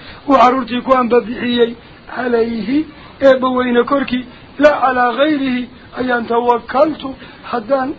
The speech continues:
Yacquub ahay, Allaan cuskaday. In idinkoo nabada, iyo reerahoo nabada, eebba isu keen keeno.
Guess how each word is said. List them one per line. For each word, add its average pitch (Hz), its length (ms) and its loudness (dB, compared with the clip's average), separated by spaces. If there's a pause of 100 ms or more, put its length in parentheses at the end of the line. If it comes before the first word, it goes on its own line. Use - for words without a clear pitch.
(100)
Yacquub 240 640 2
ahay, 240 280 4 (420)
Allaan 262 360 -2
cuskaday. 233 580 -4 (380)
In 269 100 -2
idinkoo 240 480 -2
nabada, 240 500 0 (340)
iyo 247 180 0
reerahoo 240 480 2
nabada, 262 420 2 (320)
eebba 330 320 0
isu 302 220 -2
keen 262 240 0
keeno. 247 340 0